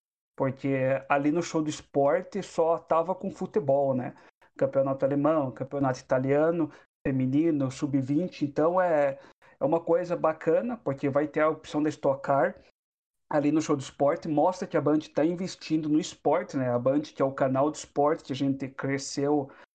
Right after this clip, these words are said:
conhecendo e ficou um pouco longe do esporte, agora voltou e tá a fim de investir mesmo ali no Show do Esporte. E o, o Flávio Rico até falou que, o, o jornalista Flávio Rico, que a transmissão vai ser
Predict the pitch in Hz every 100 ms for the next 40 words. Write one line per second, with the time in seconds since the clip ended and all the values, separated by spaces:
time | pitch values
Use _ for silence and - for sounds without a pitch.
0 | - - 151 139 139 - 147 170 147 139
1 | 131 127 - 135 151 151 139 151 156 143
2 | 156 151 - - 143 143 147 139 143 139
3 | 143 139 - 143 196 - - _ _ _
4 | - 147 143 156 175 - - 175 185 190
5 | 175 - - 208 190 190 160 147 151 143
6 | - 139 - - 135 165 - - _ _
7 | _ _ _ _ - 147 147 143 139 135
8 | 135 - 151 - 170 180 160 180 - 170
9 | 170 180 196 165 170 165 143 135 139 -
10 | _ _ 156 147 135 151 151 135 143 139
11 | 135 156 147 - 135 131 165 151 156 147
12 | 135 147 143 156 - 147 151 156 147 160
13 | 151